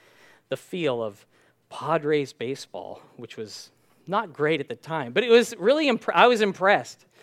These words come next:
um, that he could navigate that. But there's a reason why airline pilots need to have good eyesight and why you need to take an eye exam before you drive a motor vehicle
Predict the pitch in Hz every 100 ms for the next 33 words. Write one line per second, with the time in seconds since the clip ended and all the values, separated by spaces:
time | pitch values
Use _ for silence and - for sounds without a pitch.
0 | - - - - 139 131 113 110 151 170
1 | 180 151 175 208 147 127 113 98 - _
2 | _ _ _ _ _ _ 170 208 254 220
3 | 220 302 349 277 247 220 277 190 123 160
4 | 240 _ _ 170 185 185 185 185 - 175
5 | 180 233 - - - _ _ _ - 180
6 | 165 147 165 143 151 143 160 - 196 233
7 | - 156 156 151 160 165 156 147 170 156
8 | 151 139 156 196 160 190 214 254 185 139
9 | 160 151 147 143 147 143 135 139 214 240
10 | 147 147 180 240